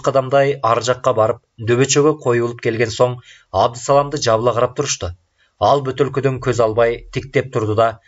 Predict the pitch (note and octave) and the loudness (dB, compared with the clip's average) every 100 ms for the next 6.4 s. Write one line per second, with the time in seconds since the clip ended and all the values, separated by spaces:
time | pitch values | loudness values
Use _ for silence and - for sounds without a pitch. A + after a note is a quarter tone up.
0 | _ G#2 B2 - D#3 C3+ C3 B2+ C3+ B2 | _ -2 0 2 2 2 -2 0 0 0
1 | A#2 A#2 - G2+ - A2+ G#2+ _ _ G#2+ | -4 -6 -8 -8 -4 -6 -6 _ _ 0
2 | A2 C3+ D3 C#3+ D3 D3+ A2+ B2 B2 B2+ | 2 2 0 0 -2 -2 0 0 0 0
3 | A#2+ B2 A2 - - A2 G#2 F#2 - _ | 2 2 0 -4 -4 -4 -4 -6 -10 _
4 | _ _ _ _ B2 C3 D3 C#3 C#3 C#3 | _ _ _ _ 2 4 6 4 0 -2
5 | A#2+ B2+ B2 B2 B2+ A2+ B2 B2 B2 B2+ | 0 0 -2 -4 -4 -2 -2 0 0 2
6 | C3 C3+ G#2 | 2 2 0